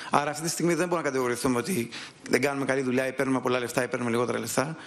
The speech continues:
Λοιπόν, είναι λεφτά τα οποία μας δίνουν οι Έλληνες απλοί πολίτες.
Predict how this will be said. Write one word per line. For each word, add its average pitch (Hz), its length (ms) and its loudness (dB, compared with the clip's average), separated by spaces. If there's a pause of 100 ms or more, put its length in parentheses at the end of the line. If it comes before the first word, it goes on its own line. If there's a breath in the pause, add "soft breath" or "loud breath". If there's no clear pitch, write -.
(160 loud breath)
Λοιπόν, 143 240 2
είναι 175 140 2
λεφτά 160 320 0
τα 165 60 -2
οποία 160 160 -2
μας 156 160 0
δίνουν 165 220 0 (280)
οι 139 140 2
Έλληνες 160 300 -2
απλοί 147 200 -2
πολίτες. 135 540 -2